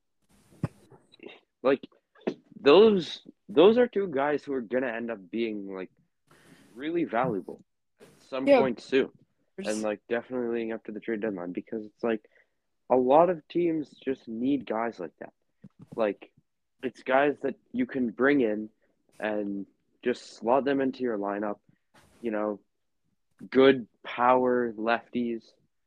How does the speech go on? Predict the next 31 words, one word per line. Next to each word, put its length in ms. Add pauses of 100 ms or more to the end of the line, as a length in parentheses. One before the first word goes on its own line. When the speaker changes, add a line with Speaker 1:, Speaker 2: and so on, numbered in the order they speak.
(280)
Speaker 2:
Or 120
Speaker 1:
or 60 (120)
Speaker 2:
switch 200
hitters. 160
Speaker 1:
righty 460
in 140
Josh 360
Bell's 340 (100)
case. 280 (540)
Speaker 2:
They're 100
Speaker 1:
Um, 60
Speaker 2:
both 200
switch 200
hitters. 340 (1120)
Speaker 1:
They 140
are? 240 (320)
Speaker 2:
Yeah. 240 (680)
Speaker 1:
Oh, 220 (120)
okay. 300 (140)
Well, 100
that's 240
good. 300 (540)
Um, 320 (1000)
so 340 (280)
it's 360
like, 360 (640)
you 80
know, 320
it, 240
it, 260 (340)
that's, 460